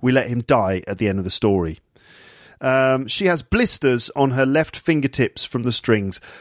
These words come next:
Blisters are things that you might get on your fingers or your feet as a result of, uh, friction. So if you're just learning to play the guitar or violin or something, you might, uh, get blisters on your fingers. When I play the bass, when I haven't played for a while,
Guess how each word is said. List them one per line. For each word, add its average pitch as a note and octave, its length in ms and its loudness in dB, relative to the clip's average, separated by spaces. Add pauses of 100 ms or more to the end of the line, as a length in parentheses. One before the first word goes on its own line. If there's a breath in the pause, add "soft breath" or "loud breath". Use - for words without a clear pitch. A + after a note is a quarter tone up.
(120)
Blisters E3 460 2
are C#3+ 60 2
things D#3+ 320 -2
that D3 60 -4
you B2+ 120 -2
might C3 180 2
get B2 160 0
on A#2+ 80 0
your A2+ 120 -2
fingers F#3+ 420 2
or A#2+ 120 0
your G#2+ 120 -2
feet - 500 -2 (560 soft breath)
as C3 240 2
a C3+ 60 2
result C3 480 2
of, B2+ 420 2
uh, A#2+ 220 2
friction. G#2+ 560 -2 (320 soft breath)
So - 160 0
if C3 100 0
you're C#3+ 100 4
just F3 240 0
learning D#3+ 280 2
to D3+ 100 0
play D3+ 160 2
the B2+ 80 -2
guitar D#3 560 0
or A#2+ 80 2
violin B2+ 400 0
or C3+ 100 0
something, B2 420 -6 (280 soft breath)
you B2 140 -4
might, C#3+ 420 0
uh, A#2+ 140 -2
get B2+ 320 0
blisters D3 420 0
on B2+ 140 0
your A#2 80 0
fingers. D3 500 -4 (300 soft breath)
When B2+ 100 -2
I C3+ 80 4
play C#3 300 2
the A#2 100 0
bass, D#3 420 2
when B2 120 -2
I A#2 60 -2
haven't A#2+ 200 -4
played C#3+ 280 2
for D3+ 100 0
a C#3 40 4
while, C#3+ 360 4